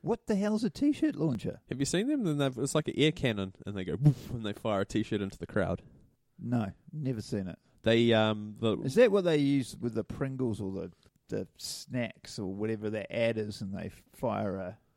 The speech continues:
Speaker 2: Yeah, I guess so.
Speaker 1: Yeah, yeah. Okay,
Speaker 2: Uh,
Speaker 1: all right, carry on.
Speaker 2: But the one time I've seen one was at Big Boys Toys in Auckland.
Speaker 1: Oh, yeah.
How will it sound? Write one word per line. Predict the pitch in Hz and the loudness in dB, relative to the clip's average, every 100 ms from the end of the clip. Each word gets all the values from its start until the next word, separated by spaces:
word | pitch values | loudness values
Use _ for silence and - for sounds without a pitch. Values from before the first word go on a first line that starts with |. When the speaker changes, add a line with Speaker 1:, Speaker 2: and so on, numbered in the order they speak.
| _ - | _ 0
Speaker 2:
Yeah, | 127 147 | 4 6
I | 107 | 6
guess | 143 156 | 4 2
so. | - 87 147 - | -2 -2 -4 -2
Speaker 1:
Yeah, | 117 110 | 0 0
yeah. | 101 101 139 | -2 -2 -2
Okay, | 143 113 117 | 0 -2 0
Speaker 2:
Uh, | |
Speaker 1:
all | 120 | 0
right, | 107 | 2
carry | - 113 | 0 0
on. | 98 - _ _ | -2 -8 _ _
Speaker 2:
But | 110 110 - _ _ _ _ - | 2 2 0 _ _ _ _ 0
the | 117 110 107 107 | 4 4 4 4
one | 131 127 120 - | 4 6 4 0
time | 131 120 113 | 2 2 4
I've | 120 120 | 2 0
seen | - 110 110 | -2 0 2
one | 107 101 101 | 2 0 0
was | 104 98 95 - - | 0 2 2 -2 -2
at | 104 98 76 | 0 0 0
Big | 123 110 | -2 2
Boys | 107 104 | 4 4
Toys | - 117 107 | 4 4 4
in | |
Auckland. | 117 - 180 208 - - | 0 0 -4 -4 -6 2
Speaker 1:
Oh, | 226 | 4
yeah. | 127 | 4